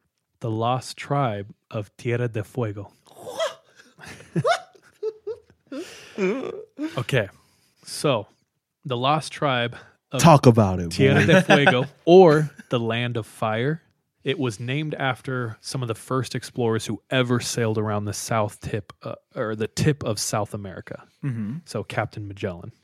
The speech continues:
Speaker 2: Mm.
Speaker 1: And that was back in fifteen twenty. So he's a Spanish explorer, first guy to go down the Pass of Magellan down there. And as they were sailing, he could look onto the land, the archipelago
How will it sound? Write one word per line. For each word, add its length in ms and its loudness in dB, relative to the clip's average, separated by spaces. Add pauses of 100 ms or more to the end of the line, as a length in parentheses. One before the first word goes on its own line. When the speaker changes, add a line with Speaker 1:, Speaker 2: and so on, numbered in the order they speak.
(220)
Speaker 2:
Mm. 160 -14 (300)
Speaker 1:
And 580 -8
that 180 2
was 160 -2
back 360 -4 (100)
in 680 -8 (160)
fifteen 540 -10
twenty. 420 -16 (220)
So 220 -10
he's 320 -8
a 140 -6
Spanish 600 -6
explorer, 720 -6 (240)
first 340 -4
guy 140 0
to 80 -4
go 240 -4 (380)
down 200 -6
the 60 -10
Pass 320 -6
of 60 -12
Magellan 340 -10
down 180 -14
there. 200 -14 (360)
And 180 0
as 280 0
they 80 2
were 120 2
sailing, 480 0
he 120 -6
could 160 -2
look 280 -2
onto 180 -2
the 120 -2
land, 480 -6 (280)
the 120 -4
archipelago 800 0